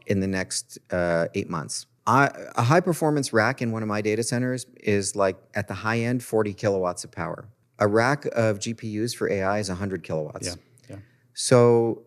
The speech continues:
Speaker 1: you know, everybody's guiding their CapEx, uh, estimates higher. People are gonna be building infrastructure like when the cloud started to be a thing. So if you're interested in building infrastructure and you're into I T,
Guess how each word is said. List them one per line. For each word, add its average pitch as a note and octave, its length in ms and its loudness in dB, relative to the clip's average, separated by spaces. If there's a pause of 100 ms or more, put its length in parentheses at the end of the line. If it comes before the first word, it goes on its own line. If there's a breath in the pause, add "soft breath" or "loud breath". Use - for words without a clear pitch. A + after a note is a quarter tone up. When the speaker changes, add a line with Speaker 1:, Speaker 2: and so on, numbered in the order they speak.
Speaker 1:
you A#2+ 140 0
know, G#2 280 2 (180)
everybody's C3+ 520 4
guiding A#2 420 0
their G#2 220 0
CapEx, A2+ 640 -4 (180)
uh, F2+ 340 0
estimates G2 380 -6
higher. F#2 500 -6 (880)
People C3+ 220 4
are C#3+ 60 6
gonna B2+ 140 0
be A2 100 -2
building G#2+ 320 -6
infrastructure B2 840 -4
like G2 240 2 (320)
when G2 500 -2
the - 80 -2
cloud G2 380 -2
started E2 320 -6
to E2 60 -16
be E2 120 -8
a D#2+ 40 -6
thing. F#2+ 300 -16 (140)
So A2+ 200 6
if A2 100 4
you're G3 160 10
interested F#3 400 2
in C#3+ 80 6
building C3 280 4
infrastructure G2+ 840 0
and G2+ 160 -2
you're G2+ 120 -2
into C#3 440 2
I A2 120 0
T, G2+ 500 -2